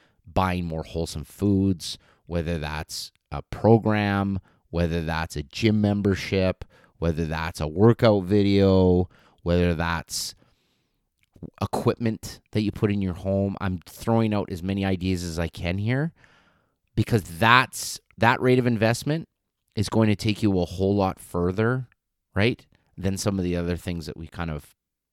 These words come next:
put our money into. That's a, probably another conversation, um, from a, a mental health standpoint too, and the, just the condition of the world that we live in, this kind of, um,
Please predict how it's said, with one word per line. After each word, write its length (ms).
put 140
our 100
money 280
into. 380
That's 220
a, 60
probably 500
another 380
conversation, 800
um, 720
from 240
a, 440
a 80
mental 340
health 420
standpoint 720
too, 400
and 160
the, 80
just 220
the 80
condition 580
of 220
the 80
world 320
that 60
we 120
live 200
in, 120
this 180
kind 200
of, 240
um, 560